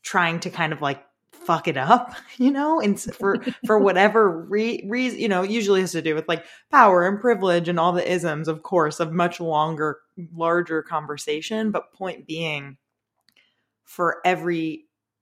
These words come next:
Speaker 1: qualified sex educator out there, for example, or every filmmaker trying to really show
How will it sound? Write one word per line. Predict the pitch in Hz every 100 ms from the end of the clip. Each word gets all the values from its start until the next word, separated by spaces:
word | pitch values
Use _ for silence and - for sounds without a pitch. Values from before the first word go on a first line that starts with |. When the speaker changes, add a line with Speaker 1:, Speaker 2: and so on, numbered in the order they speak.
| _
Speaker 1:
qualified | - 185 175 175 175 175 165 156 151 147
sex | - 151 180
educator | 175 175 165 160 147
out | - 143
there, | 147 139
for | 151
example, | 147 147 156 151 165
or | 156 156
every | 160 156 165
filmmaker | - 180 180 165 160 147 139
trying | 165 156 160
to | 160
really | 170 170 151
show | - - 175 160 151 147